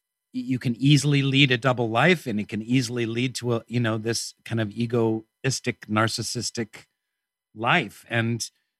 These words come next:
that's why I love that you're saying that we are our own gurus, because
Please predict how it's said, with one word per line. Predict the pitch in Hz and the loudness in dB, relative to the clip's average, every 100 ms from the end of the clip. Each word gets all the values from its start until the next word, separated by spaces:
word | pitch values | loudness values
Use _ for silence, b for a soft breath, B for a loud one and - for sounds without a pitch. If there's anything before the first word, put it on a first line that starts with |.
| - | -2
that's | 151 - | -2 2
why | 147 143 127 | 4 4 4
I | 127 | 0
love | 113 135 175 143 | 2 4 4 2
that | 117 | -4
you're | 117 | -6
saying | - 110 104 | -6 -6 -4
that | 104 | -6
we | 104 107 | -2 0
are | 104 | 0
our | 101 101 | -2 -4
own | 107 104 | -8 -6
gurus, | 110 117 110 92 | -6 -4 -6 -8
because | - 101 - 104 95 90 | -12 -14 -2 -2 0 -4